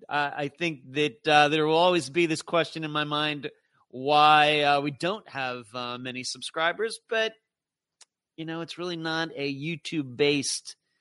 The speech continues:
platform. Unfound is, uh, an audio podcast and everything else second. So maybe that has something to do with it. But so when those people say, "Man, I really started looking at your channel. You got a lot of great stuff here. It's very underrated."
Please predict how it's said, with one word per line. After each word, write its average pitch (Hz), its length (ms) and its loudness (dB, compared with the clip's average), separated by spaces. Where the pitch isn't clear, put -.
platform. 120 720 2
Unfound 139 580 -2
is, 127 380 0
uh, 131 280 4
an 131 100 -2
audio 147 800 6
podcast 143 840 6
and 135 140 -4
everything 135 400 -4
else 131 180 -4
second. 135 380 -4
So - 240 -12
maybe 131 280 -6
that 131 180 -4
has 123 120 -10
something 123 340 -14
to 110 40 -18
do 147 160 -6
with 135 160 -2
it. 117 220 -10
But 147 160 -2
so 214 140 2
when 254 100 6
those 294 200 6
people 233 260 -4
say, 202 160 -2
"Man, 226 320 4
I 165 40 2
really 214 260 2
started 208 340 2
looking 190 360 0
at 165 40 -2
your 165 100 -6
channel. 226 320 -2
You 156 120 0
got 185 160 6
a 175 40 4
lot 175 160 4
of 160 60 0
great 156 220 -2
stuff 202 240 0
here. 170 80 -2
It's 131 100 -4
very 214 200 2
underrated." 190 720 4